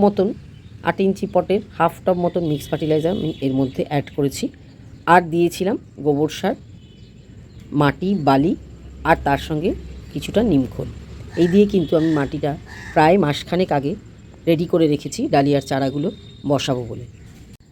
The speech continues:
আর যেটা এখানে নিয়ে নিয়েছি সেটা হচ্ছে আট ইঞ্চি গ্লাস পট মাটির। ডালিয়া আমি চেষ্টা করি সব সময় মাটির পটে বসানোর, কারণ মাটির পটে কিন্তু শীতের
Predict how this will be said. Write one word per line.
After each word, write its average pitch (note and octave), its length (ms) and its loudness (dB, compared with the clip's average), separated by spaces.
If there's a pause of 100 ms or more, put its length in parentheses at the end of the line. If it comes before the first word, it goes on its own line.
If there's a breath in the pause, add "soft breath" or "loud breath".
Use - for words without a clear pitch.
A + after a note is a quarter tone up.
(920)
আর F3 140 4
যেটা G3+ 220 4
এখানে G3+ 240 0
নিয়ে F#3 160 2
নিয়েছি F#3 200 -2 (100)
সেটা F3+ 280 0
হচ্ছে F3+ 260 -2 (180)
আট - 200 -6
ইঞ্চি E3 280 -4 (1040)
গ্লাস C#3+ 220 2 (120)
পট D#3 180 2 (160)
মাটির। - 280 -4 (880)
ডালিয়া E3+ 300 6
আমি F#3+ 180 2
চেষ্টা E3+ 260 0
করি F3+ 120 0 (100)
সব F#3 180 -2
সময় F3 240 0
মাটির C#3 300 0
পটে D3 280 2
বসানোর, C#3+ 380 -2 (140)
কারণ C3+ 200 -4 (1400)
মাটির C#3+ 260 -4
পটে D3+ 260 -2
কিন্তু E3 200 -2 (180)
শীতের C#3 260 -2